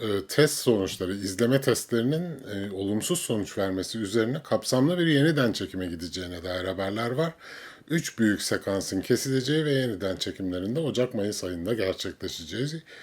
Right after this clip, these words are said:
söyleniyor. The Boys'un da dördüncü sezonu gelecek biliyorsunuz. Düzenlemeler, editing falan, kurgu murgu tamamlanmış durumda. Görsel efektlerin yarısı halledilmiş durumda.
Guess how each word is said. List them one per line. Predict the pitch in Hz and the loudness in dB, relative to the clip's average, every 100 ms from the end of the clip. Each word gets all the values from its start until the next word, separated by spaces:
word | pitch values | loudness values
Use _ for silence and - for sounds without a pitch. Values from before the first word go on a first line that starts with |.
| - - - - - | -18 -18 -20 -20 -10
söyleniyor. | - 135 123 127 123 104 85 - _ - - - - _ | 6 10 10 10 8 6 2 -8 _ -20 -20 -20 -20 _
The | 139 135 | 6 10
Boys'un | 143 160 165 - 190 190 160 | 12 12 8 0 2 2 4
da | 151 156 131 | 4 2 6
dördüncü | 120 110 110 101 | 8 8 4 0
sezonu | 95 104 92 98 95 | 0 0 2 2 2
gelecek | 104 92 95 - | 2 2 -2 -2
biliyorsunuz. | 92 98 92 127 156 135 107 | 0 0 0 0 0 -2 -6
Düzenlemeler, | 107 117 135 123 110 101 110 123 117 | -2 2 4 6 4 4 2 2 -2
editing | 110 107 110 104 95 | -4 -2 0 0 0
falan, | - 98 95 92 | 0 2 2 2
kurgu | 82 - 104 95 98 | -2 0 2 2 0
murgu | 98 87 92 | 0 -2 -2
tamamlanmış | 117 120 135 135 135 131 - | 2 4 6 6 4 0 0
durumda. | 123 123 123 139 139 - - - - - | 2 2 4 0 -2 -14 -16 -16 -18 4
Görsel | 120 117 110 113 | 10 10 10 6
efektlerin | 92 98 - 92 85 87 | 4 -2 -2 -4 -2 -2
yarısı | 90 127 127 - | 4 4 4 2
halledilmiş | 135 123 123 123 123 120 - 123 | 2 4 2 2 0 -2 -2 -2
durumda. | 117 120 131 | 0 0 0